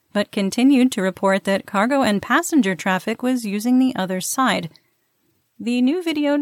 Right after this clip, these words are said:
does not support that report, however, with the second rail line being used for the continued recovery effort to remove the damaged rail cars.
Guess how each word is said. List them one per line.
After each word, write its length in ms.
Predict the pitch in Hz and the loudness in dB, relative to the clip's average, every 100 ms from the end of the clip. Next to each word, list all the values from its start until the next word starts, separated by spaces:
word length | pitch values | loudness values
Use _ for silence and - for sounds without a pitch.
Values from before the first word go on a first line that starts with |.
| 262 | -2
does 320 | 247 349 - | -4 -4 -2
not 200 | 320 294 | -2 -2
support 420 | - 254 - 359 | -4 -4 -4 -4
that 180 | - 196 | -2 -2
report, 360 | 185 - 190 - | -2 -4 -2 -2
however, 420 | 202 196 196 254 - _ _ - | -2 -2 0 -2 -4 _ _ -6
with 180 | 220 | -4
the 100 | 226 | -2
second 440 | 226 - 247 240 196 | -2 -2 0 -2 0
rail 260 | 202 233 | 0 2
line 300 | 247 185 202 | 2 2 0
being 220 | 196 196 202 | 0 0 0
used 300 | 202 208 - | -2 -4 -6
for 120 | 208 | -6
the 80 | 208 | -6
continued 560 | - 202 - 247 226 | -4 -6 0 2 2
recovery 600 | 202 214 - 233 302 269 | 0 -8 -4 -2 0 0
effort 420 | 190 185 - 214 - _ _ - | 0 -2 -2 -4 -6 _ _ -10
to 100 | 220 | -2
remove 560 | 233 233 254 233 233 | 2 4 4 2 0
the 120 | 233 | -2
damaged 460 | 226 185 185 190 - | -2 -2 -2 -4 -2
rail 240 | 208 220 | 0 0
cars. 420 | 226 185 185 - | 0 -2 -2 -6